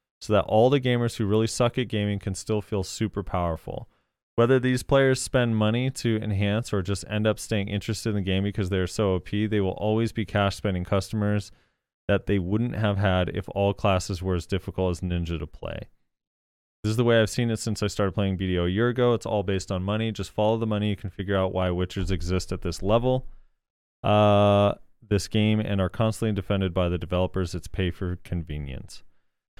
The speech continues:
Yeah, I just, I, I just think that that doesn't actually add up.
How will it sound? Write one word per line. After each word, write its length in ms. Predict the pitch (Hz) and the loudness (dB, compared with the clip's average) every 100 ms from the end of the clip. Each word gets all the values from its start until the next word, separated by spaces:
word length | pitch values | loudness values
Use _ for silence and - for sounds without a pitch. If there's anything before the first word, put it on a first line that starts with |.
| - _ _ _ | -20 _ _ _
Yeah, 200 | - 151 | 4 8
I 160 | 156 147 | 8 6
just, 280 | 147 165 - | 6 2 2
I, 280 | 127 135 127 | 2 4 4
I 20 | |
just 200 | 127 131 | 2 2
think 180 | - 104 | 2 2
that 120 | 101 | 2
that 160 | 90 85 | 0 0
doesn't 360 | 85 85 87 92 | 0 0 0 0
actually 680 | 90 87 - 90 85 87 - - _ _ | -2 -2 -2 0 0 0 -4 -16 _ _
add 180 | 107 95 | 0 2
up. 260 | 92 98 | 4 2